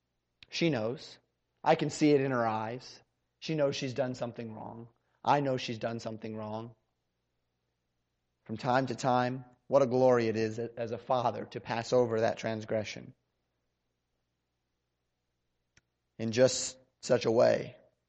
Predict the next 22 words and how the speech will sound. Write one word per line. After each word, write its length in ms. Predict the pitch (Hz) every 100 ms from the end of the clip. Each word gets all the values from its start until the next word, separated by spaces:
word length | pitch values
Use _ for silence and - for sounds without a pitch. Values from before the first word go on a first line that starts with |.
| _ _ _ _ _ _ _ _ _ _ _ _ _
It 100 | 113
is 160 | 123 110
God's 300 | 139 135 123
glory 460 | 135 139 135 123 120
in 100 | 127
certain 340 | 131 123 123
situations 760 | 135 113 127 131 131 127 113 -
to 140 | 135
withhold 720 | 123 127 - 151 151 120 110 - _ _ _
judgment 520 | 110 127 120 120 117
and 140 | 117 117
condemnation 800 | 123 123 117 117 120 127 123 117
from 320 | 123 113 107 - - - - -
a 140 | 120
woman 520 | 113 143 127 107 107 - _ _ _ _ _ _
taken 420 | 143 139 135 123
in 140 | 120 117
the 80 |
very 360 | 110 131 143 143
act 360 | 123 123 120 127
of 80 |
adultery. 680 | 113 110 113 - 110 117 -